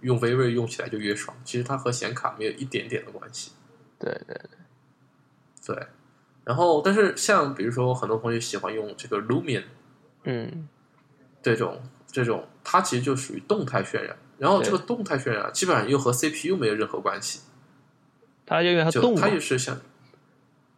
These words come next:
Speaker 1: 呃，其实你可以把它理解成它其实就和游戏一样。
Speaker 2: 对，它因为它要动，它就其实游戏那种要刷帧数的那种感觉。
Speaker 1: 对，对，对，对，所以它基本就全部靠G P U。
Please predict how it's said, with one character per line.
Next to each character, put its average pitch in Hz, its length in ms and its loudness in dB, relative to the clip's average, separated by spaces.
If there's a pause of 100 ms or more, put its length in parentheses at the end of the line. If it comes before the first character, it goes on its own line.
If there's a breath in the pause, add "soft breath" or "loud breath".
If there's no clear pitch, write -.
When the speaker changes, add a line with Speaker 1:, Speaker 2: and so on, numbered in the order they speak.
Speaker 1:
呃， 117 360 -4
其 - 180 2
实 147 220 2
你 151 100 2
可 147 140 2
以 - 20 -4
把 90 120 2
它 - 40 -4
理 98 100 -6
解 107 140 0
成 95 100 -10
它 - 140 -8
其 113 140 -4
实 113 80 -2
就 117 80 0
和 113 100 0
游 - 220 -2
戏 - 220 -2
一 - 180 -10
样。 - 80 -10
Speaker 2:
对， 190 120 8
它 196 120 6
因 254 60 6
为 262 60 4
它 247 60 6
要 214 100 6
动， 190 220 4
它 185 80 2
就 185 140 6
其 135 160 2
实 151 220 6
游 123 140 4
戏 147 140 0
那 165 80 4
种 107 160 0
要 117 140 2
刷 135 200 2
帧 139 280 2
数 135 180 -2
的 117 60 2
那 113 100 0
种 - 100 -6
感 - 160 -10
觉。 - 120 -12
Speaker 1:
对， 139 100 2 (240)
对， 110 320 4
对， 95 200 0
对， - 280 -6
所 - 260 2
以 147 60 6
它 196 220 4
基 196 100 -6
本 104 160 0
就 104 80 0
全 101 460 -4
部 156 160 -2
靠 113 240 4
G 110 160 -4
P 95 220 -6
U。 95 140 -2